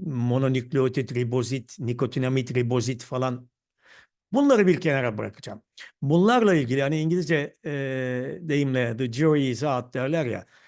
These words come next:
Ya bunlarla ilgili, e, kanıtlar henüz yeterince oturmamıştır artıları eksileri açısından. Bunların yerine daha az sosyetik olan <laughs> ama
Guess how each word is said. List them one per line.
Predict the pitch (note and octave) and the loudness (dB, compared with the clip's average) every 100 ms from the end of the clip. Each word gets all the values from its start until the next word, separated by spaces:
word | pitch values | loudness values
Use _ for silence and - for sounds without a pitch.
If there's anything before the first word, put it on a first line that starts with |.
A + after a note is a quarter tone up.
| _ | _
Ya | - G3+ | -8 -4
bunlarla | B3 B3 A3 | 0 4 6
ilgili, | G3 D#3+ E3+ D#3+ E3 - | 6 6 4 4 0 -2
e, | C#3 C3+ C3+ - _ _ _ _ _ _ _ | 0 0 -2 -10 _ _ _ _ _ _ _
kanıtlar | - F3+ F3+ F#3+ | -6 -6 -2 -2
henüz | F3 E3 D3+ | 0 -2 -4
yeterince | D3+ D3+ C#3+ C3+ | -4 -4 -4 -6
oturmamıştır | B2 E3 C#3+ A#2+ - A#2+ | -4 -4 -4 -4 -6 -4
artıları | B2+ A#2 D3 B2+ | -4 -4 -2 -2
eksileri | B2 A#2 C#3 B2 A#2+ A#2 _ | -2 -4 -4 -2 -2 -6 _
açısından. | B2+ - - A2 C3+ E3+ - _ _ _ - | -12 -10 -8 -4 -4 -4 -10 _ _ _ -4
Bunların | E3 G#3+ B3 | 2 4 6
yerine | A3+ E3+ G#2 A#2 | 6 4 2 0
daha | C#3 E3 A3+ | 0 0 0
az | G3 F3 | 0 -2
sosyetik | - D3 - D3 D3+ - | -2 -6 -6 -6 -6 -6
olan | C3+ G#2 D#3 - _ | -6 -4 -6 -8 _
<laughs> | - - | -14 -6
ama | E3 F#3+ F3+ | -2 -2 -4